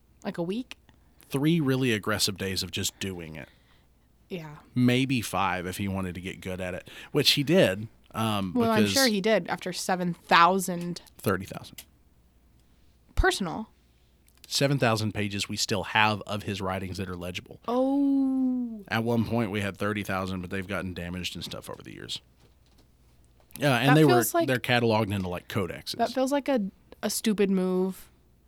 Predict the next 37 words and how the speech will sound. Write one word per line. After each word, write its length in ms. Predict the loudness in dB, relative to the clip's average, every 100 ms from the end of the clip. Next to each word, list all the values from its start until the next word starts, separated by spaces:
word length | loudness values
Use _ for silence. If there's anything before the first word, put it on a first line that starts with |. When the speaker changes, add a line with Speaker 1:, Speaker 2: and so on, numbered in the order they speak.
| _
Speaker 1:
on 140 | -4 -2
the 80 | -2
part 280 | -2 -2
of 120 | -2 -4
the 80 |
people 300 | -6 -6 -6
preserving. 680 | -6 -4 -2 -4 -4 -4 -4 -2
Speaker 2:
I 140 | 0
agree. 260 | 0 0 -4 -8 _ _ _ _ _ _ _ _ _ _ -4
Speaker 1:
It's, 200 | -4 -6 -16 _ _
it's 240 | -6 -4 -2
literally 440 | 0 2 2 2
Da 100 | 2
Vinci. 420 | -2 -6 -10 -16 -18 _
Speaker 2:
Well, 160 | 2 4
we 120 | 6
have 260 | 6 4 4
more 300 | 4 2 -2
records 640 | -8 -2 0 2 2 2 0
of 260 | 0 -2 0
his 240 | -2 0
notes 300 | 2 2 0
than 100 | -2
we 100 | -2
have 280 | 0 -2 -4
of 180 | -6 -6
his 160 | -6 -8
actual 320 | -8 -8 -8
notes. 380 | -6 -8 -8 -6
Speaker 1:
Yeah, 180 | -6 -6
like, 320 | -8 -8 -12 -20 -20 -20 _ _
like 140 | -8 -6
the 100 | -4
Bible. 320 | -6 -8 -18 -20 _ _
Speaker 2:
Yeah, 280 | 2 2 2 -4 -12 -16 -10
I 60 | -8
guess. 320 | -8 -16 -20